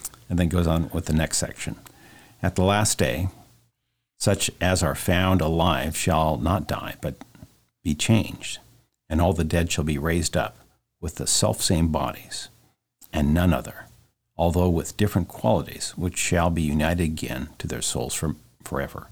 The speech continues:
In other words, th-, this is picking up from First Thessalonians four about what happens if Christ returns. The, uh, the dead will, in Christ will be raised, but those who are still alive,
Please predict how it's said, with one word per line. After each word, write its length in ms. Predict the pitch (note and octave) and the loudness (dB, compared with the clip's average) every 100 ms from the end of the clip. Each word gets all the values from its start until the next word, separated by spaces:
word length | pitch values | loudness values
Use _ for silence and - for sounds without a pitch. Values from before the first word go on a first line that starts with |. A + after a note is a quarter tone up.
| - - _ _ - | -20 -20 _ _ -2
In 40 | |
other 100 | F2+ | 2
words, 380 | E2+ C#2+ D2+ - | 2 0 -2 -4
th-, 180 | E2 - | -6 -6
this 180 | - D#2+ | -4 -4
is 60 | |
picking 260 | - E2+ E2 | -4 -4 -4
up 140 | C#2+ | -4
from 160 | - D#2 | -6 -10
First 500 | - E2 D#2+ - - | -4 -2 -2 -4 -4
Thessalonians 640 | D2+ - - D2 - - - | -4 -2 -2 -6 -8 -8 -4
four 340 | - B1 - | 0 0 0
about 380 | - D2 C#2+ F#2 B3+ - | -4 -6 -4 -6 -10 -10
what 100 | D#2 | -6
happens 560 | D2 - - - - | -6 -6 -6 -6 -8
if 240 | - - - | -10 -14 -12
Christ 300 | - - - | -8 -8 -8
returns. 600 | - - D2 D2 - - - _ _ - - _ | -8 -6 -4 -4 -6 -12 -20 _ _ -20 -20 _
The, 160 | E2 E2 | -6 -6
uh, 300 | E2+ D#2+ - - - | -6 -10 -14 -20 -12
the 60 | D#2+ | -2
dead 280 | F2 F#2+ A2 | 0 0 -2
will, 220 | F2 E2+ - - | -6 -6 -12 -10
in 140 | E2+ | -8
Christ 300 | - - - | -6 -6 -4
will 60 | - | -6
be 120 | - | -6
raised, 500 | - - C#2+ - - - - _ - | -6 -6 -6 -8 -12 -16 -20 _ -16
but 140 | - | -4
those 300 | F2 E2+ E2 | 2 2 2
who 120 | D#2+ | -2
are 60 | - | -4
still 220 | - - | -4 -4
alive, 520 | D2 D2 - - - | -4 -2 -4 -6 -14